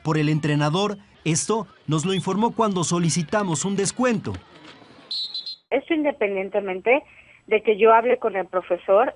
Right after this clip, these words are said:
Speaker 2: y le
Speaker 1: Ujú.
Speaker 2: diga qué posibilidades hay que, pues, obviamente queden ciento cuarenta con todos los niños, ¿no?
Speaker 1: El documento advierte que la seguridad de los niños es responsabilidad de la empresa que requiere el servicio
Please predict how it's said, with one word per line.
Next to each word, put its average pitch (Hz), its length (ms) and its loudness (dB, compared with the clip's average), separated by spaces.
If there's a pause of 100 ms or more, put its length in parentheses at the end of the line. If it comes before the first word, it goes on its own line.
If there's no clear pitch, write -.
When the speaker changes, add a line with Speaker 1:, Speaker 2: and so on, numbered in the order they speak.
(100)
Speaker 2:
y - 60 -4
le 131 120 2
Speaker 1:
Ujú. 180 100 0
Speaker 2:
diga 190 300 -2
qué 196 120 -2
posibilidades 175 960 -4
hay 180 200 0
que, 185 160 -8 (100)
pues, 156 180 -6 (500)
obviamente 185 640 -2
queden 175 400 -2
ciento 175 300 -4
cuarenta 170 400 -2
con 165 200 -8
todos 170 220 -2
los 180 160 -8
niños, 202 460 -10
¿no? 247 180 -8 (560)
Speaker 1:
El 202 140 -4
documento 240 520 0
advierte 226 460 -2
que 208 100 -4
la 180 120 0
seguridad 170 500 -2
de 202 140 -2
los 165 220 -2
niños 180 380 -2
es 214 140 -2
responsabilidad 170 760 -2
de 185 140 -4
la 175 60 -2
empresa 160 480 -2
que 147 100 -4
requiere 143 380 -4
el 175 100 -2
servicio 180 640 -4